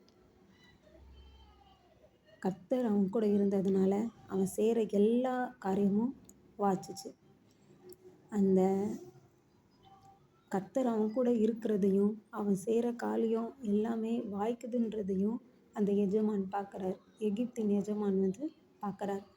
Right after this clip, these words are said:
பார்த்து பல பொறுப்புகளை யோசேப்பு கிட்ட கொடுக்கறாங்க. அப்பதான் இந்த வார்த்தை வருது, "கர்த்தர் யோசேப்பின் நிமித்தம்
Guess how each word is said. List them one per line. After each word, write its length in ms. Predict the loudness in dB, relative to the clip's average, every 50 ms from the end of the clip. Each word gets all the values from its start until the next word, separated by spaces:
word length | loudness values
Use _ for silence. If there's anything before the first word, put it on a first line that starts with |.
| _ _ _ _ _ -6
பார்த்து 460 | -4 -2 -2 -2 0 -2 -2 -2 -4 -6
பல 260 | -4 0 0 0 0 0
பொறுப்புகளை 580 | 0 0 0 0 0 -2 -2 -2 0 0 0 -2 -4 -6 -10 _ _ _ _ _ _ _ -2
யோசேப்பு 380 | 0 0 0 0 -2 -4 -4 -4
கிட்ட 400 | -6 -6 -4 -2 -2 -2 -4 -4 -8 _ _ _ -8
கொடுக்கறாங்க. 420 | -8 -8 -6 -4 -4 -2 -2 -2 -2 -4 -8 -12 _ _ _ _ _ _ _ _ _ _ _ _ _ _ -20 -20 _ _ _ _ _ _ _ _ _ _ _ _ _ _ _ -10
அப்பதான் 380 | -8 -4 -2 0 2 2 2
இந்த 500 | 4 4 4 6 6 6 4 4 2 -2 -4
வார்த்தை 400 | -2 0 0 0 -2 -2 -2 -2
வருது, 460 | 0 2 2 2 2 2 0 -4 -6 -6
"கர்த்தர் 500 | -4 -4 -4 -4 -6 -6 -4 -2 -2 -2
யோசேப்பின் 720 | -4 -6 -4 -2 -2 -2 0 0 0 -2 0 0 2 2
நிமித்தம் 580 | 4 4 6 4 4 2 0 -2 -2 -2 -2